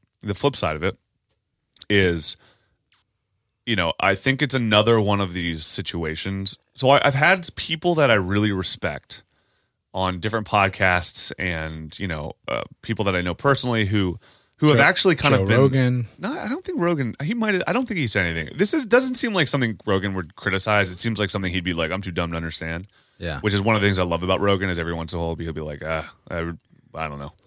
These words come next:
Speaker 2: It's so great.
Speaker 1: Right.
Speaker 2: Uh,
Speaker 1: But
Speaker 2: comedians always are like, "But don't listen to me. I'm a
Speaker 1: Yeah.
Speaker 2: fucking idiot
Speaker 1: Yeah, of
Speaker 2: comedian.
Speaker 1: course.
Speaker 2: I'm just joking around."
Speaker 1: Which is
Speaker 2: You're
Speaker 1: kinda
Speaker 2: like,
Speaker 1: nice,
Speaker 2: "Yes,
Speaker 1: you know what I mean?
Speaker 2: that's what it is."
Speaker 1: But I've heard some people that are
Speaker 2: <laughs>
Speaker 1: very,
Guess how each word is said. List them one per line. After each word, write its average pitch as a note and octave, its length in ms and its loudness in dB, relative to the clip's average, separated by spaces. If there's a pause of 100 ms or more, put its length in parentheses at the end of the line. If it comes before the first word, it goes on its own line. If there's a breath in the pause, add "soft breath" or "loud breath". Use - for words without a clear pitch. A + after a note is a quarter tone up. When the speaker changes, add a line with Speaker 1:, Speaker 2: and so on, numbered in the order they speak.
Speaker 2:
It's A2+ 140 -4
so G2+ 220 0
great. F2 300 -4
Speaker 1:
Right. D#2 180 -4 (200)
Speaker 2:
Uh, A#2 100 -12 (420)
Speaker 1:
But F#2+ 100 0
Speaker 2:
comedians C#3 320 8
always A2 220 4
are G#2+ 60 2
like, F#2+ 260 -2 (420)
"But F3 140 2
don't A3+ 180 8
listen C#3+ 200 6
to C3+ 60 4
me. B2+ 160 6
I'm A#2+ 120 2
a A#2 60 2
Speaker 1:
Yeah. - 80 2
Speaker 2:
fucking C3 200 6
idiot B2 240 6
Speaker 1:
Yeah, G2 60 8
of F2 60 8
Speaker 2:
comedian. B2+ 280 8
Speaker 1:
course. F#2+ 100 2
Speaker 2:
I'm B2+ 60 2
just A2+ 160 0
joking A2 240 2
around." G#2+ 80 0
Speaker 1:
Which C#3 120 2
is D#3+ 80 2
Speaker 2:
You're G2+ 60 -2
Speaker 1:
kinda - 160 4
Speaker 2:
like, A#2+ 80 4
Speaker 1:
nice, G2 120 4
Speaker 2:
"Yes, B2+ 300 4
Speaker 1:
you G2+ 60 0
know F#2 40 -2
what F#2 60 0
I - 20 0
mean? G2+ 100 -2
Speaker 2:
that's B2 220 -2
what C3 120 0
it A#2+ 100 -2
is." A#2+ 80 0
Speaker 1:
But C#3+ 100 6
I've C#3+ 100 6
heard F#3 260 4
some F#3 120 0
people C#3 300 2
that B2 120 6
are A2 80 6
Speaker 2:
<laughs> G#2 120 4
Speaker 1:
very, G#2 220 4